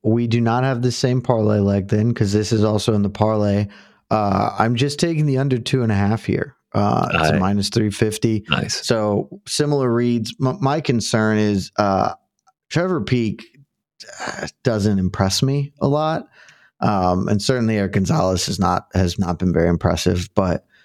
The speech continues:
Speaker 1: uh, guy making his debut who shows a lot of,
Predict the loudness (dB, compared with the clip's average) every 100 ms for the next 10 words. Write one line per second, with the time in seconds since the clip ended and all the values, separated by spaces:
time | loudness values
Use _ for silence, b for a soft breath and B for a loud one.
0 | b b b _ -2 0 2 2 2 0
1 | -4 _ _ _ _ _ _ _ -2 0
2 | 2 0 2 0 0 0 2 2 2 2
3 | 0 0 0 0 2 2 0 -2 -4 -2
4 | 0 2 2 4 2 2 0 -2 -10